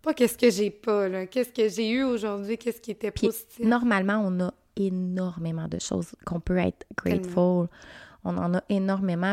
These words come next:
Speaker 2: Puis des fois, même, je faisais l'exercice, euh, récemment, puis j'avais de la misère à en trouver, là. Puis là, j'étais là, mon cerveau est vraiment plus wired pour,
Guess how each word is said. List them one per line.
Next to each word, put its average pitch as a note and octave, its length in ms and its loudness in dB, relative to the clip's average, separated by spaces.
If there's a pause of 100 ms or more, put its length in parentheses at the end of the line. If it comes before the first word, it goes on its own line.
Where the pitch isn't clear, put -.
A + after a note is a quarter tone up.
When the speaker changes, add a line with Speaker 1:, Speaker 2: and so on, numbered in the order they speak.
Speaker 2:
Puis - 220 -14
des F3+ 160 2
fois, G#3+ 260 4
même, A3 220 4
je - 100 -8
faisais F3 240 2
l'exercice, F3 680 0
euh, F3+ 100 2
récemment, F3 520 0
puis F#3 180 -4
j'avais D#3+ 220 4
de D#3 80 2
la D3+ 120 0
misère F3 480 2
à F3+ 40 0
en D#3+ 160 -2
trouver, E3+ 380 -2
là. E3+ 80 0
Puis - 140 -6
là, - 20 -2
j'étais D#3 240 -2
là, E3+ 100 0
mon E3+ 160 -2
cerveau E3+ 300 -2
est F#3 60 0
vraiment E3 340 -4
plus - 160 -6
wired E3+ 380 0
pour, E3+ 360 0